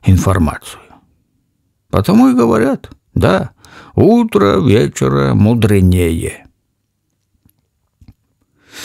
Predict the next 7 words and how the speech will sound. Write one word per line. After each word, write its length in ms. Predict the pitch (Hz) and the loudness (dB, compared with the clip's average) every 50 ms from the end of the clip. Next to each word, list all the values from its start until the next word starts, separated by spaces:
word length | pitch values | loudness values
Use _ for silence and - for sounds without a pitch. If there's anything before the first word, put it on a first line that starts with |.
| - - - - - - - _ | -16 -14 -14 -16 -18 -20 -8 _
Проснулся 680 | - 131 127 135 123 - 175 208 240 254 247 - - 208 | 0 2 2 2 2 2 4 4 4 4 4 2 0 0
он 100 | 196 165 | 0 0
с 60 | 127 | 0
первым 480 | - - 170 202 202 180 180 185 180 156 | -2 0 0 2 2 4 4 4 2 2
криком 480 | - 131 120 143 160 151 - 165 165 143 | 2 0 0 0 0 0 0 0 0 2
соседского 640 | - 147 131 117 - 92 87 - - - 104 104 | 0 0 -2 -2 -2 -4 -4 -4 -2 -2 0 0
петуха. 560 | 98 - 117 - 151 139 - - 73 65 - | 0 0 -2 -2 -2 -4 -2 -2 -2 -2 -4